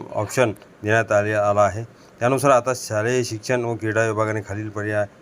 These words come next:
निर्णय घेतला आहे. शालेय शिक्षण व क्रीडा विभागांतर्गत महाराष्ट्र शिक्षण सेवा गट अ, शिक्षण सक्षमीकरण शाखा गट ब, शिक्ष-, शिक्षण समीकरण शाखामधील प्राचार्य, अधिविक्रेता पदावर नियुक्त झालेल्या अधिकारी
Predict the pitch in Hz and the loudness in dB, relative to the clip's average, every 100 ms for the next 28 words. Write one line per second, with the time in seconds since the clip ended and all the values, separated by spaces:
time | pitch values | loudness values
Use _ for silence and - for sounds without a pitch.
0 | - - - 110 123 113 101 98 85 85 | -20 -20 -6 0 2 2 0 -2 -4 -8
1 | - _ _ - - 117 123 135 123 120 | -20 _ _ -20 -4 2 4 2 0 0
2 | 139 131 120 117 113 110 107 107 117 117 | 0 0 2 4 4 2 0 -2 -4 0
3 | 104 107 107 - - - 107 - 120 - | 2 2 0 -6 -12 -12 -12 -4 -4 -4
4 | 107 107 95 107 110 107 - - - - | -2 -2 -2 -2 0 0 -2 -14 -20 -20
5 | - - - - - _ - - 120 - | -20 -20 -20 -20 -20 _ -6 2 4 6
6 | 151 139 123 117 - 135 127 127 117 110 | 4 4 2 0 0 0 2 2 2 0
7 | 110 120 117 113 113 117 - - 107 - | 2 2 2 2 2 0 -2 -8 -10 -10
8 | - - - - - 113 - 139 123 120 | -12 -14 -20 -18 -10 -4 2 4 4 4
9 | 120 120 120 110 104 120 113 107 110 104 | 4 2 2 2 2 4 4 0 -2 0
10 | 104 101 110 110 104 101 101 107 104 101 | 0 2 0 2 0 -2 -4 -4 -4 -2
11 | 98 104 101 98 98 104 95 95 98 95 | 2 2 2 -4 -6 -6 -4 -4 0 -2
12 | 90 98 113 | -2 -2 0